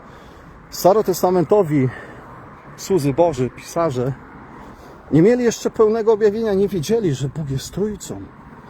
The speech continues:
Nic takiego nam nie mówili. Dlaczego apostoł Paweł nie napisał, że dla nas, chociaż jest wiele bogów, to dla nas istnieje tylko jeden Bóg:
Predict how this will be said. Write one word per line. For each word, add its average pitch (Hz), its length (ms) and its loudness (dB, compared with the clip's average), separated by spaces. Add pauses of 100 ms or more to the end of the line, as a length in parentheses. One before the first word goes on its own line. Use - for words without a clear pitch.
(480)
Nic 247 340 2
takiego 220 360 -2
nam 208 180 0
nie 208 100 2
mówili. 208 380 0
Dlaczego 175 380 -2
apostoł 185 400 -2
Paweł 185 420 0
nie 143 140 0
napisał, 135 500 -4 (460)
że 127 240 0
dla 165 380 2
nas, 135 380 -2
chociaż 131 300 -6
jest 131 180 -6
wiele 156 220 0
bogów, 143 500 -4 (920)
to 120 100 -4
dla 143 200 4
nas 160 180 -2
istnieje 139 300 0
tylko 147 260 -2
jeden 240 380 2
Bóg: - 440 -2